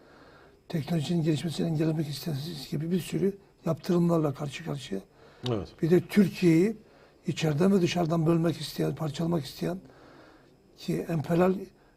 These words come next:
Speaker 1: e, güçlerin istihbarat teşkilatının kullanımındaki P Y P, K P K, Fethullah Gülen, daha başka isimleri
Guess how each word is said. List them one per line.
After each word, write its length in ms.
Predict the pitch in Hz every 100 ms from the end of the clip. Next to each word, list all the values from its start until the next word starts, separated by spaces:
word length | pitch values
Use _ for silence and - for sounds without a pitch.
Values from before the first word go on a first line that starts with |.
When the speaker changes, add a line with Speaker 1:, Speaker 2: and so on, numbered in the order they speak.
| _
Speaker 1:
e, 100 | 175
güçlerin 380 | 151 151 - 185
istihbarat 420 | 165 - 165 175
teşkilatının 540 | 175 156 - 160 160 165
kullanımındaki 720 | - 160 160 156 147 - 170
P 180 | - 165
Y 80 | 151
P, 220 | - 156
K 160 | 170
P 200 | 160 170
K, 440 | 151 175 151 160 170 - - - _
Fethullah 500 | - 160 170 160 156
Gülen, 240 | 156 170
daha 180 | 165 165
başka 240 | 165 - 160
isimleri 440 | - 165 160 165